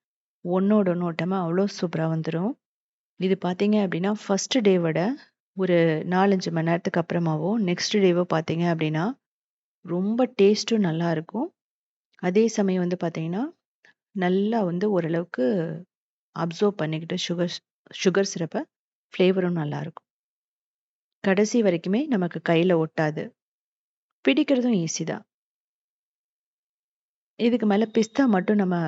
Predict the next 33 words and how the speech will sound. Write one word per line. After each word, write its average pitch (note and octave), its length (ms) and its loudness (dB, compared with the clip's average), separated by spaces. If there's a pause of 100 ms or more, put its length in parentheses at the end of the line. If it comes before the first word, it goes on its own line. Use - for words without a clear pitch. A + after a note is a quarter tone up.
(440)
வச்சுட்டோம் F3+ 420 0
அப்படின்னா, E3 320 -4 (880)
ஸ்வீட் - 440 -2
கடையில F#3 300 4
எப்படி G#3+ 360 4
கிடைக்குமோ, F3 540 -2
அதே F#3 260 0
மாதிரி F3+ 280 0
நம்ம G#3+ 180 0
வீட்ல E3 300 -6
ரெடி D#3 200 -4
பண்ணிடலாம். D#3+ 560 -6
ரொம்ப F#3 360 0
விலை F3+ 280 2
அதிகம் E3+ 320 -2
கொடுத்தெல்லாம் D#3+ 480 -2
வாங்க E3 180 0
வேண்டியதில்ல. D3+ 500 -2 (1080)
So, - 140 2
இதே A3+ 260 4
மாதிரி G3+ 380 4
இன்னொரு G3+ 280 4
மெத்தட்லயும் F#3 580 2
நான் F3 160 2
வீடியோ F3+ 220 2
போட்டிருக்கேன், E3+ 560 -4
மொத்திச்சூர் F3 480 0
லட்டு. E3+ 260 -2 (2000)
இது B3 120 2
வந்து C4 180 2
பாத்தீங்கன்னா G#3 380 2
ரொம்ப F#3+ 260 0
முக்கியம். G3+ 340 -4